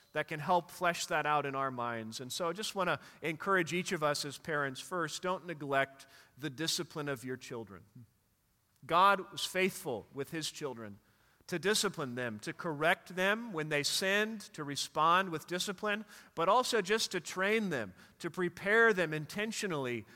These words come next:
for what would come in the future. Proverbs twenty-two fifteen says, "Foolishness is bound up in the heart of a child. The rod of discipline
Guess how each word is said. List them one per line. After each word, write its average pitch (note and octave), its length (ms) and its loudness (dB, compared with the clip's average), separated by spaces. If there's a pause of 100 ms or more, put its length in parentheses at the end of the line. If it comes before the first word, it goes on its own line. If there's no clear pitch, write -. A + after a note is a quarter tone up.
(120)
for F3+ 260 2
what F3+ 320 6
would F3 220 -2
come F3+ 320 2
in C#3 100 -6
the C#3 60 -8
future. C3 580 -8 (880)
Proverbs E3+ 360 0
twenty-two F#3+ 380 0
fifteen F3+ 580 -2
says, E3+ 240 0
"Foolishness F3+ 680 0
is D3 120 -6
bound F3 320 4
up E3 180 2
in D#3+ 80 -6
the D3 80 -2
heart E3 220 4
of D3+ 80 -2
a D3 40 -4
child. D3 440 2 (280)
The D3+ 140 0
rod F#3 480 8
of D#3+ 180 -2
discipline C#3+ 600 -4